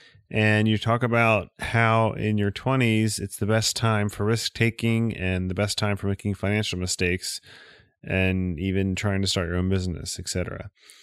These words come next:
I'm twenty-six and I have my ducks in a row, and I don't think I've made a major financial mistake yet,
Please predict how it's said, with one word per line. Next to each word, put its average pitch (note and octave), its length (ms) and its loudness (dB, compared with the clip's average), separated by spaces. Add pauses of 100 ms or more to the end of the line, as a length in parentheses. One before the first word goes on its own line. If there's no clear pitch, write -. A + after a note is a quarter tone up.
(600)
I'm G#2+ 120 0
twenty-six B2 760 0
and G2+ 200 -4
I G#2 100 2
have G#2+ 180 2
my G#2+ 160 0
ducks G#2 320 -2
in G#2+ 80 -2
a G#2 40 0
row, A#2+ 360 2
and G#2+ 140 0
I G2+ 80 2
don't G#2+ 200 -2
think A#2 220 -4
I've G2+ 160 0
made A2 400 2
a F#2 220 -2
major G2+ 460 0
financial G2 460 0
mistake B2 460 0
yet, - 200 -2